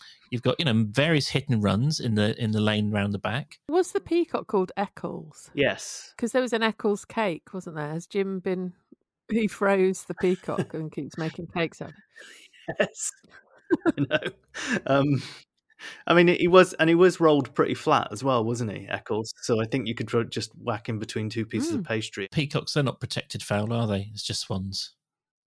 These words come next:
Speaker 1: You're, you're allowed to eat a peacock, aren't you?
Speaker 3: The names of the extra function rooms at the Bull, did you catch them?
Speaker 2: Oh, I didn't make a note of them. I can remember them being said. What were they?
Speaker 3: The
Speaker 2: Hmm.
Speaker 3: Ploughman's, and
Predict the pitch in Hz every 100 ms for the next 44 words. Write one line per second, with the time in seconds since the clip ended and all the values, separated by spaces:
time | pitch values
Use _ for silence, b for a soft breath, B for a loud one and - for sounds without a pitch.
0 | _ - 117 127 117 95 - 95 - -
1 | 101 127 123 139 170 - _ _ _ -
2 | 170 196 214 214 214 202 - - 185 -
3 | 185 185 185 185 - 175 170 - 170 -
4 | 190 165 - 147 120 104 101 - - 131
5 | - 123 151 120 90 - 131 131 165 185
6 | - - - 180 185 190 226 214 - 190
7 | 190 208 196 196 180 165 - 143 143 -
8 | 185 180 185 170 165 160 165 160 160 -
9 | 165 143 139 - 165 - 170 160 147 135
10 | 143 - _ _ _ _ _ _ _ _
11 | _ _ - 165 - 196 208 208 110 98
12 | 127 185 - - _ _ _ _ _ _
13 | _ 170